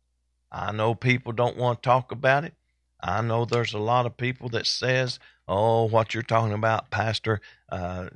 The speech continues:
that, that's not included in those things. Those are the most severe of the, of the severe." Um, my question is: Are there any big sins or little sins? It's all sin.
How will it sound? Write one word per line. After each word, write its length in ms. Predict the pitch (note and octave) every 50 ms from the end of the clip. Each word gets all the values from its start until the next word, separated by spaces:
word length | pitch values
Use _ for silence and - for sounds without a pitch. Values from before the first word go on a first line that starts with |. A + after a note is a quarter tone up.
| - A2+
that, 160 | G2 - - _
that's 500 | G2 G#2 G#2 F#2 - _ - - - - _ _
not 200 | G#2+ G2+ G#2 G#2+
included 600 | G#2+ A#2 A2+ - - C3 B2+ A2+ F2+ F#2+ F#2+ E2
in 240 | G2 G2 F#2 F#2 F2+
those 280 | F#2 - F#2 F2+ - -
things. 280 | - G2+ F#2+ F#2 F2+
Those 240 | - G2+ A2+ - F2
are 60 | G2 F#2+
the 220 | F2 F#2+ G2 - - - _ _ _
most 360 | - G#2+ A2+ A2 - - -
severe 520 | - G2 F2 E2 E2 G#2+ A#2 A#2+ B2 A#2+ B2
of 100 | B2 A#2
the, 260 | B2 A#2 A2+ G#2+ - - _ _
of 120 | G#2 G2
the 100 | G#2 A2+
severe." 560 | - - - G#2+ F#2+ G#2 G2 F2+ E2 F2 - - _ _ _ _ _ _ _ _ _ _ _ _ _ _ _
Um, 400 | - G2 F#2+ F#2 F2+ E2+ D2 C#2 - _ _ _
my 160 | G2+ G#2 A#2+
question 460 | C3 - - A#2+ A2+ A2 - - G2+
is: 200 | G2+ G#2+ A#2+ G#2+
Are 120 | G#2 G2 F#2+
there 140 | F2+ G2 -
any 180 | - G#2 G#2+ G#2
big 280 | F2 E2 G#2 A2 - -
sins 340 | - - A#2 A2+ G#2+ -
or 60 | G2+ F#2+
little 260 | F#2 G2 A2 G#2+ A#2
sins? 540 | - - - C3+ C#3 E3+ F3 E3 - - _ _ _ _ _ _ _ _ _ _ _ _ _ _ _ _ _ _ _ _ _ _
It's 60 | _
all 220 | G2+ F#2 A#2+ C#3 C#3
sin. 400 | - - - F2 - B1+ -